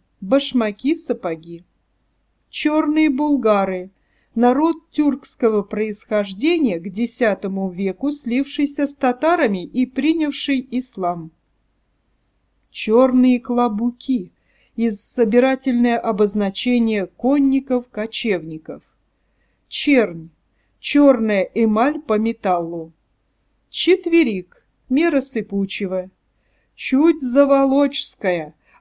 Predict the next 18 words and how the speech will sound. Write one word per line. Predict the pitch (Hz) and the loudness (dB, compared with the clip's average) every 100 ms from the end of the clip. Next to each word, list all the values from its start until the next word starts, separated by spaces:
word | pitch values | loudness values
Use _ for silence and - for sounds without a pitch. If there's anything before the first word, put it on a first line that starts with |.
| - | -2
одно | 269 269 226 254 | 2 2 4 4
из | 220 202 | 4 -2
северных | - - 220 180 180 175 170 | -6 -2 0 -2 -4 -8 -12
племен, | - 180 180 202 285 330 - | -8 -4 -2 0 0 -2 -8
жившее | 202 190 214 202 - 269 277 | -10 -4 -2 -4 -4 -4 -4
в | 233 | -4
Заволочье, | 196 240 202 185 170 175 170 - 226 269 277 _ _ - | 0 0 2 0 -2 -8 -10 -10 -6 -6 -6 _ _ -8
в | |
верховьях | 208 269 277 - 339 330 302 302 - | 0 2 2 0 0 2 0 -2 -2
Онеги | - 226 214 262 311 294 294 | 0 2 2 2 0 -2 -4
и | 285 220 226 | -4 -4 -4
Северной | - 214 202 226 226 226 | -4 -2 0 0 -2 -4
Двины. | 175 190 226 190 160 160 _ _ _ _ _ _ _ _ _ | -4 -4 -2 -4 -6 -16 _ _ _ _ _ _ _ _ _
Чуры – | - 311 269 233 226 220 _ _ _ _ | 0 2 4 4 2 0 _ _ _ _
духи | 190 214 339 359 349 | -2 4 4 4 0
домашнего | 269 240 196 185 190 - 233 233 233 | 2 2 2 -2 -4 -4 -4 -2 -4
очага. | - 196 - 214 185 165 160 _ _ _ _ _ _ _ _ _ _ _ _ _ _ _ | -6 -10 -8 -8 -6 -8 -10 _ _ _ _ _ _ _ _ _ _ _ _ _ _ _
Шелях – | - - 359 349 196 165 - | -8 0 2 4 2 0 -8